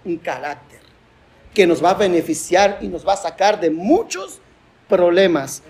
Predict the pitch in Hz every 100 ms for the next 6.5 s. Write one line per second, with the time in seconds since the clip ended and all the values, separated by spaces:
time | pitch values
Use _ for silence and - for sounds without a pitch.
0 | - - - 220 240 247 233 - 190 -
1 | 226 214 233 220 208 151 - - - 175
2 | 220 254 294 277 302 233 - 196 226 220
3 | 208 202 226 196 170 170 233 254 233 185
4 | 185 185 185 190 170 214 - _ _ 196
5 | 277 254 226 175 143 135 - _ - 185
6 | 277 285 226 220 160